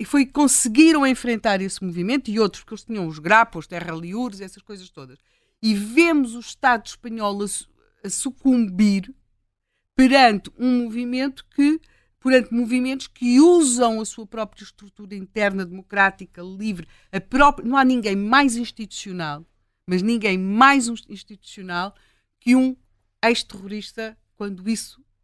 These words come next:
eh, o favorece. São os primeiros defensores de uma coisa chamada,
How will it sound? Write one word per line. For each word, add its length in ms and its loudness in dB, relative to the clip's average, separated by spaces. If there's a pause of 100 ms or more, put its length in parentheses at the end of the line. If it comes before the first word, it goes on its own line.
(1000)
eh, 280 -12
o 80 -20
favorece. 800 -8 (380)
São 160 -12
os 80 -14
primeiros 680 -2
defensores 520 -14
de 40 -20
uma 120 -20
coisa 200 -20
chamada, 340 -20